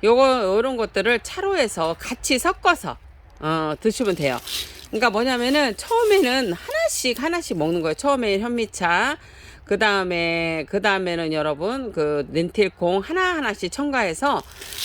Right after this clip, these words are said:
한 일주일 단위로 이상이 없으면 그때서 여러분, 아,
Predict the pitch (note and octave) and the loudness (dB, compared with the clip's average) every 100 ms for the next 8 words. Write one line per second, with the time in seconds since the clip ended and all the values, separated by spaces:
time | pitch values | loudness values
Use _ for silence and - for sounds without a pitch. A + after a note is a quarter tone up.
0 | - G#3+ G#3+ G#3 A#3+ C4+ D#4+ D4 G3+ F3 | -6 -2 0 0 -2 0 2 2 0 2
1 | F#3+ A3 G#3+ F#3 C4 B3+ D#3 - A#3 G3 | 2 4 2 0 0 0 -2 0 2 4
2 | D#3+ G3 G#3 C#3+ C3 F#3 G#3+ B3 F#3+ D#3 | 4 2 2 0 -2 -4 4 4 4 2
3 | D#3+ D#3+ D3+ D3+ A#3+ B3+ C3+ - - - | 4 2 0 -2 0 0 -2 -8 -20 -20
4 | - - D#3 D#3 D3+ | -10 0 2 2 0